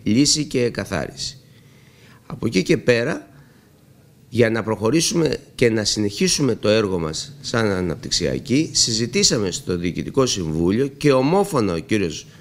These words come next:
Βασιλόπουλος και η παράταξή του, είπαμε ότι θα ιδρύσουμε νέα, νέα αναπτυξιακή για να μπορέσουμε να λειτουργούμε σαν επιμελητήριο για τις δράσεις μας εκτός ωραρίου του επιμελητηρίου, γιατί όπως ξέρετε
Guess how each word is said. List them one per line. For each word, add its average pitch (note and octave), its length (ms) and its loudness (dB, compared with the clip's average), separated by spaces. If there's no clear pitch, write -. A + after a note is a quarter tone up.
Βασιλόπουλος F#2+ 760 0
και F2 100 -2
η D#2 60 0
παράταξή G2 600 -2
του, - 180 -6
είπαμε F3+ 580 2
ότι B2 220 0
θα A#2+ 160 -2
ιδρύσουμε C3 560 2
νέα, A#2 560 2
νέα C3 320 2
αναπτυξιακή G#2 800 -2
για A#2+ 320 2
να A2 120 0
μπορέσουμε B2 680 0
να G#2+ 220 2
λειτουργούμε G#2+ 840 2
σαν D3 340 2
επιμελητήριο A#2 920 0
για G2+ 200 0
τις F#2 160 -6
δράσεις A2+ 300 -2
μας C3 300 -4
εκτός - 760 0
ωραρίου A2+ 640 4
του B2+ 80 -2
επιμελητηρίου, F#2+ 760 0
γιατί B2 260 -2
όπως - 240 -4
ξέρετε B2 520 0